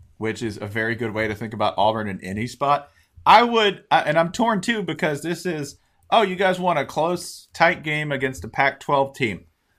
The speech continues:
that really doesn't match up well at the line over the long haul with an S E C team, 'cause Pac-twelve teams, n-, not quite as much fatness on the line. That's why I keep saying Auburn's fatness, big advantage in any game they're <laughs> playing outside of the S E C. They're just gonna lean on you,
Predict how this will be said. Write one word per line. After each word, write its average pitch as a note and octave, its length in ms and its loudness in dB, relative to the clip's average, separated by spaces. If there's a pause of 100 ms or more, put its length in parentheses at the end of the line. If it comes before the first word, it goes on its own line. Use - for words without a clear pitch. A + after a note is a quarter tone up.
(160)
that A#2+ 180 -4
really D3 260 -2
doesn't C3+ 360 -4
match A#2+ 280 -2
up A#2+ 160 -4
well G#2 500 0 (200)
at A#2 160 -2
the A2 80 -4
line A2 420 2
over G#2 180 -6
the G2 120 -6
long G#2 340 0
haul F#2 400 -4 (300)
with G#2 320 -6
an G#2 180 -8
S G#2 200 -8
E G2+ 100 -8
C G2 220 -10
team, - 380 -14
'cause - 240 -16
Pac-twelve D#3 480 -8
teams, G3 340 -4 (340)
n-, A2+ 200 -10
not B2+ 300 0
quite C3 220 0
as A#2+ 100 -8
much B2 160 -6
fatness A#2+ 420 -2
on A2+ 140 -2
the G#2+ 80 -6
line. G#2+ 400 -2 (220)
That's A#2+ 180 -8
why A#2+ 400 4
I G#2 100 -4
keep A#2+ 200 -10
saying E3+ 380 0 (360)
Auburn's G#2+ 380 0
fatness, D#3+ 480 0
big B2+ 280 0
advantage G#2 580 -6 (140)
in G#2 120 -8
any A#2 400 -2
game A2 360 -4
they're G#2 140 -4
<laughs> - 0 -
playing G2+ 340 -4
outside G#2 440 -4
of G2 60 -8
the G2+ 140 -4
S F#2 200 -8
E G2+ 80 -10
C. - 260 -10
They're G2+ 160 -12
just A#2 180 -12
gonna D3 220 -6
lean A3+ 200 -2
on D3+ 180 0
you, D3 160 -6